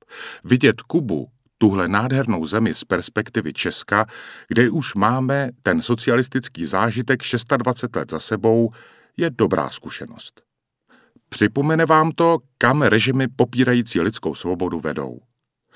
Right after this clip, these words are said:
Ukáže vám to, co všechno jsme my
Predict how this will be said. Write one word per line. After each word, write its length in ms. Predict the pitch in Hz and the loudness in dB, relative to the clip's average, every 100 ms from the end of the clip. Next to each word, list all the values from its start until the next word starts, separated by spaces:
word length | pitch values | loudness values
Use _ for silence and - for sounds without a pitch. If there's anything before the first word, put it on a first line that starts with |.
| - - - | -20 -12 -8
Ukáže 460 | 123 135 131 127 | 0 4 4 2
vám 280 | 127 135 135 | 2 2 2
to, 240 | 117 135 135 | 0 0 0
co 140 | - | -4
všechno 440 | - - 135 131 117 | -4 -2 0 2 0
jsme 220 | - 85 | 0 0
my 240 | 85 123 | 2 2